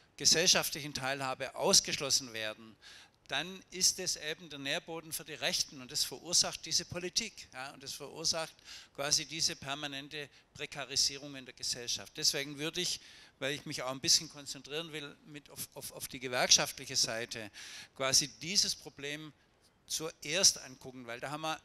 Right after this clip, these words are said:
zwei Gruppen. Das eine sind doch die, die ganz unten sind, wobei man nicht denken darf, das stimmt einfach nicht mit allen Untersuchungen überein.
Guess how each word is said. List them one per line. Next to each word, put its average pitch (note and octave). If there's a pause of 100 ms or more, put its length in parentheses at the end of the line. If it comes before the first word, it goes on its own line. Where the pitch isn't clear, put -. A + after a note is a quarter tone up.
(120)
zwei D3+
Gruppen. D3+ (640)
Das -
eine D#3+
sind D#3
doch D#3+
die, F3
die F3
ganz D3+
unten D#3+
sind, G#2+ (800)
wobei C#3
man D3
nicht -
denken F3
darf, A2
das B2
stimmt E3+
einfach D3 (680)
nicht D#3+
mit D#3
allen E3
Untersuchungen D3+
überein. C3+